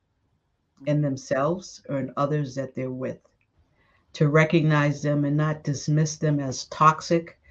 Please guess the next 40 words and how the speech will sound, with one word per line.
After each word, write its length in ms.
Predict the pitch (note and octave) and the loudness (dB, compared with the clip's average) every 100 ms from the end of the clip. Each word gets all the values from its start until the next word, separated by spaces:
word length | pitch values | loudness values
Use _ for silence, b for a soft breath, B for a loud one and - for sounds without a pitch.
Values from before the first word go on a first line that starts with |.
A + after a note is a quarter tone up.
| b b - | b b -8
or 640 | C#3 C#3 C3+ A#2+ A#2 F2 - C3 | -2 0 2 0 0 -4 -10 -4
renaming 760 | C#3+ D#3+ D3+ D3+ D#3 D#3 D3+ | 2 4 6 6 6 6 4
them, 500 | D3 D3 D3 D3 C#3+ - b b | 4 2 2 0 -2 -10 b b
but 180 | F#3 F3 - _ - | -4 -4 -6 _ -4
recognizing 920 | C3+ D#3+ E3 F3+ E3 D3+ D3 C#3+ C#3+ | 4 4 6 4 4 4 2 2 0
them 240 | C#3 C#3 C3+ | 0 0 -2
for 160 | B2+ | -4
what 220 | B2 B2 - | -2 -2 -4
they 140 | A#2 | -6
are. 360 | - A2 A2 - - - | -4 -6 -6 -10 -20 -8
And 160 | C#3 C#3+ | -6 -4
to 120 | D3+ | -4
realize 880 | C3 C3+ D#3+ E3+ E3+ D#3 D3+ D3 C#3+ | -4 0 6 8 8 6 4 0 -2
that 260 | D3 C#3+ C3+ B B B B | 0 0 -2 B B B B
we 540 | C#3+ D3+ G3+ G#3+ A3 G#3+ | -4 2 6 6 4 0
as 200 | C#3+ C#3 | -2 -4
an 120 | - - | -6 0
individual 880 | F3 E3 D#3 D#3+ D3 C#3 C#3+ C#3 C3 | 2 2 0 0 0 -4 -4 -6 -8
deserve 480 | C3+ B2 C#3+ C#3+ - | -8 -4 -2 -2 -4
to 80 | B2+ | -10
be 200 | B2+ B2 | -10 -10
happy, 460 | - E3+ E3+ G3 G#3 - _ _ _ _ | 0 0 0 -2 -4 -8 _ _ _ _
to 100 | - | -12
be 220 | C#3 C3+ B2 | -8 -8 -6
healthy, 640 | D#3 D#3 D3+ D#3+ D3+ D#3+ - _ _ _ _ _ _ - | -2 -2 -2 -4 -4 -6 -10 _ _ _ _ _ _ -4
and 180 | D3 C#3+ | -2 -2
to 80 | C#3 | -4
be 180 | C3+ C3+ | -6 -8
free. 600 | - - C3 - D3+ - | -10 -8 -6 -6 -12 -10
And 160 | C#3 C#3+ | -4 2
what 140 | E3 | 2
does 140 | D#3 D3 | 2 0
that 200 | D3 - | -2 -2
look 240 | D3+ - | -6 -8
like? 300 | C#3 - - | -10 -12 -10
Happiness 640 | - D#3+ E3 F3+ E3+ E3+ - | -2 0 2 2 2 2 -2
looks 280 | D3+ - - | -4 -6 -4
different 420 | E3 D#3+ D#3+ - | -2 0 -4 -4
to 240 | - - | -8 -2
everybody. 680 | D3 C3+ C#3 B2 A#2 - - | 0 0 -2 -2 -2 -4 -10